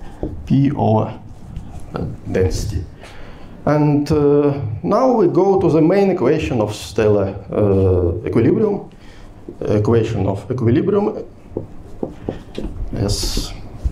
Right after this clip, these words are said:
like, uh, Takashi has already wrote it. It's minus G M over R squared. And this part we can write down like this, is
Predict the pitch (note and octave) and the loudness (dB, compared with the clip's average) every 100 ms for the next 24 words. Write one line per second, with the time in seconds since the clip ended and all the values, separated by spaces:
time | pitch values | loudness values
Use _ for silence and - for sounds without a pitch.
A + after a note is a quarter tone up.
0 | - F#2 - - G2+ - - G#2+ G#2+ G2+ | -2 -2 -2 -2 -2 -4 -4 -4 -2 -4
1 | G#2+ G#2+ G2 G2 G2 G2 F#2 F2 - - | -4 -2 0 2 2 0 -2 -6 -10 -16
2 | - - - - G#2+ E3+ G#3+ - - - | -16 -16 -12 -2 0 0 -2 -6 -8 -8
3 | - - - - - - A2 - E3+ E3+ | -8 -8 -10 -8 -8 -2 0 2 2 2
4 | D#3 B2 G#2+ C#3 D#3+ E3 - - - - | 0 0 0 2 4 2 -2 -6 -14 -14
5 | - - F#3 D3 C#3+ C#3 C#3 - - - | -12 -8 -4 0 2 0 -2 -10 -16 -16
6 | - - - A2+ A#2 A2+ A2 G2+ A2 - | -18 -6 0 2 2 0 -2 0 -2 -6
7 | - - - G2+ F#2 F#2+ - - - - | -12 -10 -2 0 0 -2 -2 0 -2 -6
8 | - - - - - - - - - F#3 | -16 -18 -18 -18 -18 -18 -16 -10 0 2
9 | G#3 G#3 - - - - - - - - | 4 4 2 2 0 -2 -6 -8 -12 -6
10 | - F#3 - - F3 F3+ - C3+ C3+ B2+ | 0 2 2 0 0 0 -2 -2 0 2
11 | A2 F#2+ - - - - - - - - | 2 0 -2 -6 -10 -16 -16 -12 -12 -10
12 | - - - - D3 B2+ A#2 A#2 A#2 F#2+ | -10 -10 -6 0 2 2 2 4 4 2
13 | G#2+ - A2+ C#3 - - - - - - | 0 0 0 0 -4 -8 -6 -6 -8 -10